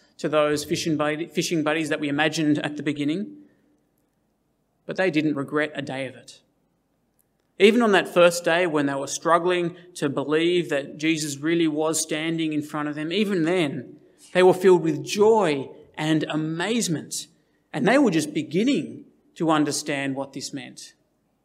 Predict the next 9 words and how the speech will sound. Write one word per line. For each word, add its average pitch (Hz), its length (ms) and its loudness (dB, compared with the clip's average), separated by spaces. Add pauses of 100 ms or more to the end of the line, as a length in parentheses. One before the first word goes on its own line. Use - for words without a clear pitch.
(760)
How 196 80 -2
much 196 260 -4
more 180 280 2
should 151 180 -4
we 165 140 0
be 156 140 -2
filled 156 280 -4
with 139 180 -8
joy 165 540 -4